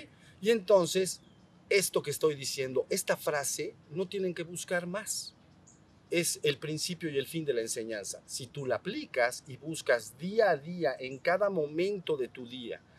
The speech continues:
no vivir en la luna, sino estar perfectamente atento del aquí y ahora, has logrado despertar.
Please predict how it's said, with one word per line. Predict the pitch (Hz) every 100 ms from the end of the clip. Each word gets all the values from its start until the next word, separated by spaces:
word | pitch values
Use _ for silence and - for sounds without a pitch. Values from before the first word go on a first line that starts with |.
| - - - -
no | 107 147
vivir | 190 202 190
en | 185 175
la | 139
luna, | 127 135 147 139 101 - _ - - _
sino | - 120 123
estar | 117 160 156
perfectamente | 143 120 - 170 165 147 147 147
atento | 127 - 143 147 135 120
del | 107
aquí | 104 - 165
y | 165
ahora, | 131 120 139 -
has | 120 120
logrado | 120 117 113 107
despertar. | 98 87 - 90 -